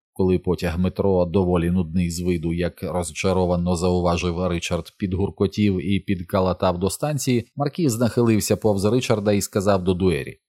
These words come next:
«Міледі, є дещо, про що я мусив сказати раніше». Вона звернула на нього свої дивно барвні очі. «Справді?»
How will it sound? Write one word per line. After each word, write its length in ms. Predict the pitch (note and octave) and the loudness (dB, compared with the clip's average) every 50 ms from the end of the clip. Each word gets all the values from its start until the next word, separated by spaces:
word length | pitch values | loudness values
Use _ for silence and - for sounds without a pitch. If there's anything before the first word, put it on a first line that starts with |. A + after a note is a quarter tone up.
| _ _ _ _ _ _ _ _ _ _ | _ _ _ _ _ _ _ _ _ _
«Міледі, 560 | - F2+ F2+ F2 E2 E2+ F2+ F#2+ A2+ A2+ A2 - _ - | -4 -2 -2 0 0 0 0 0 0 0 0 -2 _ -4
є 300 | F#2 F2 F2 F#2 F#2 F2 | -2 0 2 2 2 2
дещо, 420 | E2+ G2 F#2+ - - - G2+ F2 | 2 2 0 0 0 0 -2 0
про 180 | - - F#2+ F#2 | 0 0 -2 -2
що 200 | - - G2+ G2 | 0 0 2 2
я 140 | F#2+ F#2 | 4 2
мусив 380 | F#2 F#2 F#2 F2 - - E2+ D#2+ | 2 2 0 0 -2 -4 -4 -4
сказати 540 | - - - G2+ F2 F#2 F2+ E2+ - F#2+ F#2 | -6 -2 -2 0 2 2 0 0 0 0 0
раніше». 480 | F#2 F2+ F2 D#2+ C2+ - - - - - _ _ _ _ _ _ _ _ _ _ _ _ _ - | 2 0 0 -2 -4 -8 -10 -12 -14 -18 _ _ _ _ _ _ _ _ _ _ _ _ _ -4
Вона 320 | F2+ F#2+ F#2 F2+ F2 F#2 | -2 0 0 2 0 0
звернула 480 | F#2 G2 F#2+ F#2 F2+ F2+ F2 F2 F2 E2+ | 0 0 0 0 0 0 -2 -2 -2 -2
на 100 | F2+ F2+ | -2 0
нього 260 | F2+ F2+ F2 F2 F2+ | 0 0 0 0 -2
свої 320 | - - F2 F2 F2 F2 | -4 -4 -4 -4 -4 -4
дивно 380 | D#2+ D#2 E2+ F#2 E2 E2 E2 E2+ | -6 -2 -2 -2 0 0 -2 -2
барвні 400 | E2 D#2+ D#2 D2+ D2+ D#2 D#2+ D#2+ | -2 -2 -2 -4 -4 -6 -6 -6
очі. 360 | D#2 C#2+ C2+ - - - - _ _ _ _ _ _ _ _ _ | -6 -8 -10 -12 -14 -16 -20 _ _ _ _ _ _ _ _ _
«Справді?» 640 | - - - - - F#2+ E2+ D#2+ D#2+ E2 - C#3+ | -16 -16 -10 -6 -6 -4 -4 -4 -6 -6 -8 -8